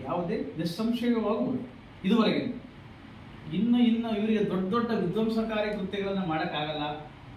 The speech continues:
ಭಾವನಾತ್ಮಕ ರಾಜಕಾರಣವನ್ನ ಮುನ್ನೆಲೆ ತರಕ್ಕಾಗಲ್ಲ ಅನ್ನುವ ಒಂದು ಹತಾಶೆಯು ಅದರೊಳಗಡೆ ಅವರಿಗಿದೆ. ಆ ಕಾರಣಕ್ಕೆ ಕಳಿಸ್ತಾರಾಗಿದ್ದು. ಹಾಗಾಗಿ ಅವರು, ಅವರು ನಾನೂರು ಹೋಗಿ ಅವರು ಇನ್ನೂರು ದಾಟೋದೇ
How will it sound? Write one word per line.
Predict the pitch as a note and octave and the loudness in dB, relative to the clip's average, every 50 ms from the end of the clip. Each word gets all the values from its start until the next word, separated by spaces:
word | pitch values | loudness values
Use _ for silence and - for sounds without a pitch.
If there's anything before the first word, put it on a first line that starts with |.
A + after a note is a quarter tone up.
| - - - C#3 | -16 -12 -6 0
ಭಾವನಾತ್ಮಕ | C#3 E3 F#3 G3+ A3+ A3+ A#3+ A#3+ A#3 A#3 A3+ A3 A3+ G#3+ F3+ | 2 4 4 4 4 4 4 2 2 0 -2 -2 0 0 2
ರಾಜಕಾರಣವನ್ನ | F3+ F#3 F#3+ - - G#3+ G3+ G3+ G3 G3 F#3+ F#3+ F#3+ F3+ D#3 | 2 2 2 0 0 -2 -2 0 0 0 0 0 0 0 0
ಮುನ್ನೆಲೆ | E3+ F#3 G#3+ A3+ A#3 A3 A3+ | 2 2 2 2 2 2 0
ತರಕ್ಕಾಗಲ್ಲ | G#3 G3 G3 G3 F#3+ F3 F3 F3 E3+ E3+ | 0 0 0 0 -2 -2 -2 -2 -2 -2
ಅನ್ನುವ | E3 D#3+ D#3+ D#3+ E3 E3 D#3+ D#3+ - - - - - D#3 | 0 0 0 0 0 -2 -2 -4 -8 -12 -14 -14 -10 -6
ಒಂದು | D3 C#3+ C#3 | -6 -4 -4
ಹತಾಶೆಯು | C#3 - F#3 G3+ A3 - - C4 A#3 | -2 0 2 2 2 2 2 0 0
ಅದರೊಳಗಡೆ | F#3+ E3 D#3+ D#3 D#3 D3+ D3 D3+ D3 | 0 0 0 -2 -2 -2 -2 -2 -2
ಅವರಿಗಿದೆ. | C#3+ C#3+ C#3+ C#3+ D3 C#3+ C#3+ B2 A#2+ - - - - - - - - - | -2 -4 -4 -4 -2 -2 -2 -2 -6 -8 -12 -14 -16 -16 -16 -14 -12 -8
ಆ | - F3 | -6 -4
ಕಾರಣಕ್ಕೆ | E3+ E3+ F3+ F3+ F#3+ A3 A#3+ A#3+ A#3+ - | -2 2 2 2 4 4 2 2 0 0
ಕಳಿಸ್ತಾರಾಗಿದ್ದು. | G3+ F#3 F3 E3 D3+ C#3+ C#3+ C3+ C3+ B2+ B2 A#2+ - | -2 -2 -4 -4 -6 -6 -6 -4 -6 -6 -6 -6 -6
ಹಾಗಾಗಿ | D3+ - F#3 G3 G#3+ G3+ F3 D#3 D3+ D3+ - - - - - C#3+ | -4 -4 -2 -2 -2 -2 -2 -2 -4 -4 -8 -10 -14 -14 -8 -4
ಅವರು, | D3+ E3+ E3+ D#3+ D#3 D3+ D3+ - - - - - - - - - - | -2 0 0 0 0 -2 -4 -8 -10 -14 -16 -18 -18 -18 -18 -12 -8
ಅವರು | D3 D3 D3+ D3+ D3 C#3+ C#3 | -6 -4 -2 -2 -2 -2 -2
ನಾನೂರು | C#3 C#3 D3+ F3+ G#3 A#3+ B3 A3 G3 F#3 | -2 0 2 2 4 4 4 4 4 4
ಹೋಗಿ | - - - C3 B2+ B2+ - - - C#3+ | 4 2 -2 -4 -6 -8 -8 -10 -8 -6
ಅವರು | D3 D3+ D3 | -6 -4 -2
ಇನ್ನೂರು | D3 D#3 E3+ F#3+ A3 B3 C4+ C#4+ C4 - | 0 0 2 2 4 4 4 4 4 4
ದಾಟೋದೇ | G#3+ G#3 G#3 G#3 G#3 G#3 G3 F#3+ A3 G3 - - - | 4 4 4 2 2 0 0 0 -2 -2 -4 -6 -10